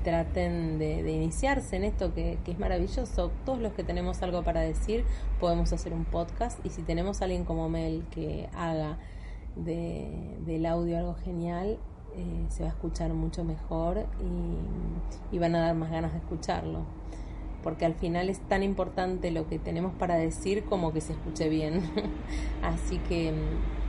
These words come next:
yo le agradezco a Mel por haber hecho todos estos meses este trabajo, y si le escriben a ella y, y le dicen que son oyentes de Crea tu Estilo y que tienen ganas de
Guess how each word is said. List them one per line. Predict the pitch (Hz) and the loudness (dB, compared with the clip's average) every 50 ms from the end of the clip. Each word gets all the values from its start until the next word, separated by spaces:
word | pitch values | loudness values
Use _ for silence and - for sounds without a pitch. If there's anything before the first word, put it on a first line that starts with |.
| - - | 0 0
yo | 185 180 | 2 2
le | 170 165 | 2 4
agradezco | 165 165 160 156 156 160 - - - | 4 4 4 4 2 2 2 4 4
a | 180 | 4
Mel | 170 165 160 170 180 202 214 214 - - | 4 4 4 4 4 4 2 2 2 0
por | - 165 160 | 2 2 2
haber | 156 156 160 160 165 | 2 2 2 2 0
hecho | 165 165 - - 180 - | 0 0 0 -2 -2 -2
todos | - - 170 170 170 165 - | 0 0 0 2 0 0 -2
estos | 175 165 - - - 165 151 | -2 -2 -2 -2 -2 -2 0
meses | 160 156 147 151 - - 170 170 - - | 0 -2 -2 -2 -2 -4 -4 -4 -4 -4
este | 165 151 151 170 165 | -4 -4 -4 -4 -2
trabajo, | 165 156 147 151 156 170 170 - - 240 254 - - - - - - - - - - | -2 0 0 0 0 -2 -2 -2 -4 -2 -2 -4 -6 -8 -8 -8 -6 -6 -6 -4 -4
y | 233 240 247 262 - - | -2 -2 -2 -2 -4 -6
si | - - - - 196 180 | -8 -8 -4 -2 0 0
le | 165 170 | 0 0
escriben | 160 156 - - 202 214 226 220 214 | 0 -2 -2 -2 0 4 4 4 4
a | 202 202 220 | 4 4 4
ella | 233 247 226 - - 226 214 226 254 269 - - 180 | 4 4 2 2 2 2 2 2 2 0 0 -2 0
y, | 175 175 175 - 170 175 180 175 87 - - - - - - - | 0 0 0 0 0 0 0 0 0 -2 -2 -4 -4 -6 -6 -6
y | 90 87 | -4 -2
le | - 90 185 | 0 0 2
dicen | 180 180 170 - - 185 180 | 2 0 0 -2 -2 -2 -2
que | 165 - 160 | -2 -2 -4
son | - - 175 165 165 | -4 -2 -2 -2 -2
oyentes | 156 - - - 175 175 175 170 175 170 151 | -2 -2 0 0 0 0 0 -2 -2 -4 -2
de | - 180 - 165 160 | -4 -4 -4 -4 -4
Crea | - - 165 156 156 | -4 -4 -2 -4 -2
tu | - | -4
Estilo | - 156 - - 240 240 247 233 233 226 | -6 -8 -6 -6 -4 -2 2 4 4 4
y | 226 | 4
que | - 165 | 4 2
tienen | 156 170 165 165 165 160 | 0 0 0 0 0 0
ganas | 160 160 160 165 165 170 160 | 0 0 0 0 0 0 2
de | 170 160 151 151 147 151 151 151 156 156 156 156 156 151 156 160 | 2 2 2 2 2 0 0 0 -2 -2 -2 -2 -4 -4 -4 -6